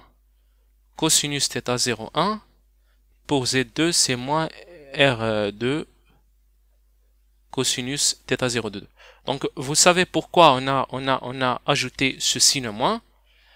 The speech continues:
Parce que de ce côté, les Z sont négatifs. C'est tout simplement cela. Donc, et vous ajoutez une constante.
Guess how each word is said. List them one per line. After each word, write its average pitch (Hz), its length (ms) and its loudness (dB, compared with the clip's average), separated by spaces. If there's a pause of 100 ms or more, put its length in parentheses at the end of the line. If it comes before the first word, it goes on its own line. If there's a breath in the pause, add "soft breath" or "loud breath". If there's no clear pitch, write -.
(280)
Parce - 280 4
que 208 280 2
de 135 180 -4
ce 196 200 4
côté, 165 520 4
les 135 220 0
Z 147 440 2 (200)
sont - 340 2
négatifs. - 680 -4 (1000)
C'est - 200 -10
tout 135 100 -10
simplement 104 480 0
cela. 139 320 0 (2750)
Donc, - 260 -6
et 147 240 8
vous 123 300 -2
ajoutez 127 680 0
une 107 120 -14
constante. 170 640 -4